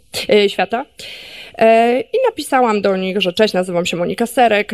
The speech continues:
specjalizuję się w fotografii noworodkowej, współpracuję już na dziś dzień z Kelly Brown”, co też dało mi mega autentyczność i od razu już takie zaufanie.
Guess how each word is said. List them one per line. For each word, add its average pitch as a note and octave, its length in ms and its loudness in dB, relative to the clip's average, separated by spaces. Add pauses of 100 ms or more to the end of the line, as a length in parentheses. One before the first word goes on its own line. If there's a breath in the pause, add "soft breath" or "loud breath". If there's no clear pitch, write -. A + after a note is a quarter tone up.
specjalizuję G3 580 2
się F#3+ 140 -2
w - 40 -10
fotografii F#3 480 0
noworodkowej, G#3+ 880 2
współpracuję A#3 800 -2
już G3+ 260 -6
na G3 120 0
dziś G3 280 -8
dzień F#3 280 0
z - 80 -16
Kelly F#3+ 240 -2
Brown”, F#3 420 -2
co F#3+ 120 -10
też F#3 160 -6
dało F#3 200 0
mi F#3 120 -2
mega F#3+ 240 0
autentyczność G3 680 -2
i F#3 40 -2
od F#3 140 -2
razu F#3+ 200 -2
już F#3+ 80 -8
takie G3 220 -8
zaufanie. F3+ 580 -2